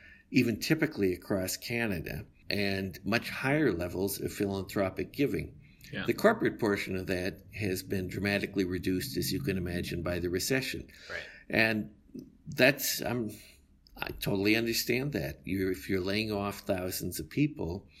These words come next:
Speaker 1: um, it's really difficult to, you know, keep being very generous philanthropically.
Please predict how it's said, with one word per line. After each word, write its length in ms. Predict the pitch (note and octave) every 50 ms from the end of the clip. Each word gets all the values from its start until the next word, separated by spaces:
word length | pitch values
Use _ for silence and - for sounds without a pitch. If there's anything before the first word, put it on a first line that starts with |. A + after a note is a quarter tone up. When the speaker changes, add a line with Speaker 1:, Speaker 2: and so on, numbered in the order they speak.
| - - - - - - - - - -
Speaker 1:
um, 380 | F2+ F2 F2+ F2 F2 E2+ D#2 - - - - _ _ - - -
it's 240 | A#2 A#2 - - A2+
really 320 | A2+ A#2 A#2+ A2 A#2 A2
difficult 800 | G2+ - A#2 B2 A#2+ - - - - F#2+ E2+ F#2 F#2 - - - - - -
to, 500 | - - G#2+ G2+ G2 G2 F#2+ G2 F#2 - -
you 180 | - F#2+ F#2+
know, 120 | F#2 F2 E2 D2 - - -
keep 240 | - A2 A2 -
being 220 | - G#2 G2 F#2+ F2
very 200 | G2+ G2 G2 F#2
generous 400 | F#2 G#2 G#2 G2+ G2 F#2 F2+ -
philanthropically. 1040 | - G#2 F#2+ F#2 F2 - - G#2+ G2 G2+ G2 - G2 - - - G#2 G#2 G2+ G#2